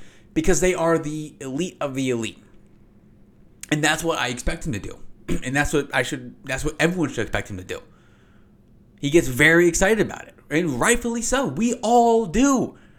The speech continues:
Tony Romo is reacting the same way we are.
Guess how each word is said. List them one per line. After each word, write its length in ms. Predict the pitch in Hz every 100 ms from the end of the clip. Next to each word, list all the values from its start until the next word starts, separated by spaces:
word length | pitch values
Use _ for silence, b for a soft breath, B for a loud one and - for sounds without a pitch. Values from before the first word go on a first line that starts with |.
| B B _ _ _
Tony 300 | - 220 240
Romo 440 | 208 240 233 220 190
is 160 | 190
reacting 460 | 202 208 208 208 196
the 60 |
same 580 | 190 - 220 214 214 202 -
way 580 | 127 123 185 190 190 190 117
we 300 | 127 190 180
are. 400 | 151 95 -